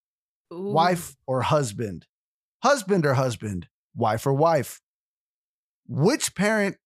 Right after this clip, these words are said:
Speaker 2: is actively more involved in the child's interests?
Speaker 1: Mm.
Speaker 2: In this situation, I couldn't tell you. But C Money, in your experience, do you feel like one of your parents were more involved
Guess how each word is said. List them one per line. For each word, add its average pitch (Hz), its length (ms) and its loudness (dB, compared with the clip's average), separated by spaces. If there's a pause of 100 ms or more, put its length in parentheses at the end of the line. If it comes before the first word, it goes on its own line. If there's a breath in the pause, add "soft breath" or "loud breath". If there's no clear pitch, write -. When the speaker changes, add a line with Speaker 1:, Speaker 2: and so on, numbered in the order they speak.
(300)
Speaker 2:
is 151 240 0 (100)
actively 170 600 0
more 160 320 4
involved 131 640 0 (100)
in 127 120 -2
the 117 80 -6
child's 131 640 0
interests? - 720 -6 (960)
Speaker 1:
Mm. 180 300 -16
Speaker 2:
In 147 160 2
this 185 180 2
situation, 240 840 0 (320)
I 175 160 2
couldn't 170 320 0
tell 151 180 2
you. 127 280 -4 (1500)
But 147 160 -2
C 190 180 2
Money, 156 420 2
in 160 140 2
your 185 180 4
experience, 143 800 -2 (280)
do 131 100 0
you 190 200 2
feel 196 240 0
like 185 240 2
one 165 200 0
of 165 60 2
your 156 320 2
parents 131 580 -2
were 123 160 -2
more 143 340 2
involved 143 680 0